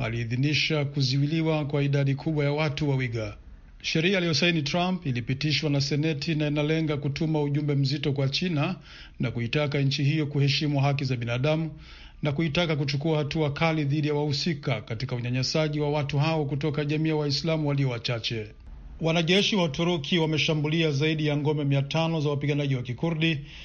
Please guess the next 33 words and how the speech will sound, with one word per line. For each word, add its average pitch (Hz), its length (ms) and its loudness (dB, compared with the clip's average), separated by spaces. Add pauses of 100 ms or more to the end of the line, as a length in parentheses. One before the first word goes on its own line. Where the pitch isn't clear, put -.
(220)
kaskazini 160 520 2
mwa 160 200 0
Iraq 165 420 0
katika - 260 -6
operesheni 147 600 0
dhidi 160 300 0
ya 151 100 2
kundi 139 260 0
hilo. 113 380 -2 (560)
Taarifa 139 440 0
ya 143 60 2
Wizara 147 300 2
ya 143 60 2
Ulinzi 147 340 2
ya 143 60 4
Uturuki 147 380 0
imesema 143 380 0
kwamba 147 520 -2 (400)
ndege 143 280 0
za 143 140 2
kivita 143 340 0
za 135 120 0
Uturuki, 151 600 0 (180)
ndege 151 340 0
ndogo 147 240 0
ndogo 156 260 0
zisizo 143 340 0
na 147 100 2
rubani 156 600 2 (100)
pamoja 135 380 0
na 143 100 2
mizinga 139 400 2
kadhaa 165 480 0